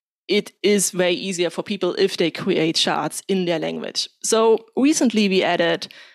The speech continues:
Spanish, French, uh, Chinese, and Italian to our,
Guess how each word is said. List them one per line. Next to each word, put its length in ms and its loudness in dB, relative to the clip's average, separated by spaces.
Spanish, 580 -2
French, 800 -4
uh, 420 -2
Chinese, 680 0
and 140 2
Italian 600 0
to 420 -2
our, 480 -2